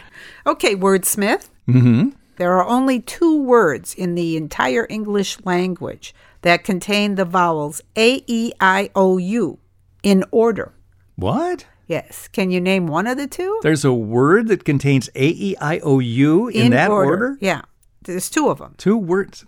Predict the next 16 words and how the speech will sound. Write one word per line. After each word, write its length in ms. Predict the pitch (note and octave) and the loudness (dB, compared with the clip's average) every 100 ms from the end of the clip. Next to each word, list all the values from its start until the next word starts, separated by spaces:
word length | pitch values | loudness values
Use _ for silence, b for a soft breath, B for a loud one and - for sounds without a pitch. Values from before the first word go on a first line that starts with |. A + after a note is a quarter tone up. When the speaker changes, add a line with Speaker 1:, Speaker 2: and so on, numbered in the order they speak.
| - | -10
Speaker 2:
<sighs> 1160 | - - - _ _ _ _ _ _ _ _ | -8 -8 -12 _ _ _ _ _ _ _ _
Speaker 1:
Two 100 | - | -6
different 320 | G3+ F#3 D#3 B2 | -2 0 -2 -8
words. 320 | - - - | -12 -18 -10
Speaker 2:
Well, 140 | C#3+ C3+ | -2 2
there's 240 | A#2 A2+ | 2 -2
Payu 880 | - - C#3 B2+ A#2 A2 B2 A3+ B3 _ _ - | -8 -2 0 0 0 -2 -2 -2 -6 _ _ -12
and 220 | D3 F3+ | -6 -4
there's 200 | A3+ A#3 | -4 0
Mayu. 720 | - E4 D#4 E3+ C3 G#2+ B2+ | 2 2 2 2 2 0 0
Speaker 1:
<laughs> 0 | |
Speaker 2:
No, 120 | F#3 F3 - | 2 2 0
I 200 | F#3 G#3 | 0 2
have 260 | F3 B2+ C3 | 2 2 0
no 560 | C#3+ E3+ G3 G3 F3 | 0 2 2 2 2
idea. 800 | C#3+ C3+ C3 A#2 A2+ B2+ A#2 F#2+ | 2 2 2 0 -2 0 2 0